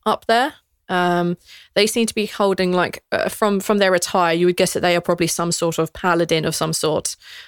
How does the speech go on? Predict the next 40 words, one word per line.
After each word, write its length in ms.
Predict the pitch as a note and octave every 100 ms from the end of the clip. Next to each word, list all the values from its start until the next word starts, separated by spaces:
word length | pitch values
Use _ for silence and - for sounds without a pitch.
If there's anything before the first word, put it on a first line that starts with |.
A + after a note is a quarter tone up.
| _
Um, 480 | - E3 D#3+ E3 E3
they're 100 | F3+
holding 260 | F3+ F3 E3+
a 40 | D#3+
very 200 | E3+ E3
big, 200 | E3 D#3+
hefty, 520 | E3+ E3 E3 D#3 D#3 _ _ _
uh, 80 | - -
for 300 | - - E3+
a 60 | D#3+
gnome, 280 | E3 E3 - - -
a 40 | -
very 140 | F#3
big, 160 | F3+ F3+
hefty 300 | F#3 F3+ F3+
Warhammer 560 | F3 F3 E3+ F3 D#3+ E3
type 220 | E3+ E3 -
arrangement. 680 | E3 E3 E3 E3+ D#3+ -
Um, 500 | E3+ E3 E3+ E3 E3
they 160 | - F3
are 140 | E3+
wearing, 480 | E3+ E3+ E3 E3 D#3+
uh, 180 | D#3+ D#3+
very 160 | D#3+ E3+
shiny 380 | - E3 D#3+ E3
armor. 340 | E3 D#3+ D#3 - - - -
They 120 | C4+
look 380 | D4 - - - _ _
not 300 | C#4+ C#4 A3+
young, 500 | C4+ A#3 E3+ E3+ F3 -
but 180 | G3 F#3 - _ _ _ -
old 200 | A3+ A#3+
enough 240 | G#3 G3 -
to 300 | G3+ F#3 F3+
know 220 | G3+ G#3+
what 80 | A3
they're 140 | G3
doing 420 | - F3 D#3+ D#3+
and 100 | D#3+
not 380 | F3 E3+ - -